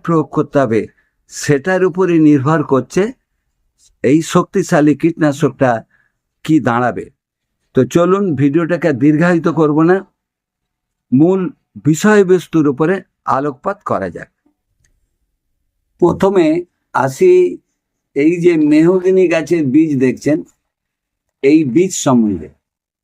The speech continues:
মানে কীটনাশক হিসাবে এ কিন্তু এক মারাত্মক ভূমিকা পালন করে। কারণ আমরা নিম পাতা বা নিম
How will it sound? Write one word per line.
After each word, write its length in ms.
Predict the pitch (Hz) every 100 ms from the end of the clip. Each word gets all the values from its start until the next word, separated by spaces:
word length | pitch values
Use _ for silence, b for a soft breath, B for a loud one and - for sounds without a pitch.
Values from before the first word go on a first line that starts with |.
| _ _ _ _ -
মানে 200 | - 123 120
কীটনাশক 760 | - 170 180 - 175 180 202 165
হিসাবে 440 | 170 143 185 147 110 - _ _ _ _ _ _ _ _ -
এ 120 | 160 170
কিন্তু 360 | 170 165 135 170
এক 140 | 160
মারাত্মক 560 | 143 131 151 165 - 165
ভূমিকা 400 | 123 143 156 180 180
পালন 280 | 147 120 120 110
করে। 240 | 101 87 - _ _ _ _ _ _ -
কারণ 360 | 120 151 175 180 -
আমরা 360 | 127 143 165 147 123 - _ _ _ _ _ _ _ _ 120
নিম 360 | 123 147 175 170 -
পাতা 400 | 143 143 - 175 175 _ _ _ _ _ 127
বা 180 | 127 131
নিম 220 | 131 170